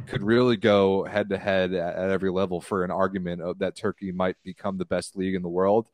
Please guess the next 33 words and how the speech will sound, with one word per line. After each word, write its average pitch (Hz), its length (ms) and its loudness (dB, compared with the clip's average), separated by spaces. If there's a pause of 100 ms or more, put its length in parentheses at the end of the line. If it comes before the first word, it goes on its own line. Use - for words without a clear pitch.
(340)
if 139 380 8
those 104 280 4
bottom 101 500 4
tier 95 260 -2
teams 87 640 -8 (260)
aren't 104 280 2
quite - 300 2
so 101 200 0
bad 90 320 2
as 87 120 -4
they 92 100 0
were 87 180 0
this 90 240 -6
year. 123 160 2
And 104 140 0
I 98 100 2
don't 101 160 0
see 95 220 -6
that 90 260 -2
moving 117 220 -2
that 127 160 -2
much. 131 260 -2
So 110 80 -2
I 95 60 2
would 92 100 -2
still 113 220 0
give 107 180 0
it 98 80 -2
to 101 120 -10
Italy 95 220 -2
top 95 280 -4
to - 80 -20
bottom. 90 460 -2